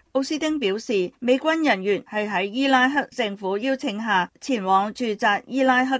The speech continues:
嘅，呢個係堅定決心行動使命嘅一部分，為正在打擊伊斯蘭國嘅伊拉克安全部隊提供建議、協助同能力。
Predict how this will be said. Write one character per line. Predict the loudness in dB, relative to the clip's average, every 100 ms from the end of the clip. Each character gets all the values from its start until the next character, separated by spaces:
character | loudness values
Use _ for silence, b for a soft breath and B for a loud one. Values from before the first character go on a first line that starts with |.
| -2
嘅， | -4 -4 _ -6
呢 | -2
個 | 2
係 | 4 2 0
堅 | -2 -2 0
定 | 0 0
決 | -4 -2
心 | 0 0
行 | 0 -4 -4
動 | -6 -4
使 | -6 -4
命 | -4 -4
嘅 | -4
一 | -4 -4
部 | -2 -2
分， | 0 0 -2 -4
為 | 0 2 0
正 | -2 -6
在 | -2 0 0
打 | -2 -2
擊 | -2 -6 -6
伊 | -4 -4
斯 | 0
蘭 | 2 2 2
國 | -2 -4
嘅 | -2 -4 -4 -6
伊 | -2
拉 | 4 4 4
克 | 2 -4
安 | -2 0 0
全 | 0 -4 -2
部 | -2 0
隊 | 0 -2 -2
提 | -2 -2
供 | 0 -2 -2
建 | -2 -2
議、 | 0 0 0 -4 -4
協 | -4
助 | 2 4 4
同 | 0 -2 -2
能 | -2 -2
力。 | -4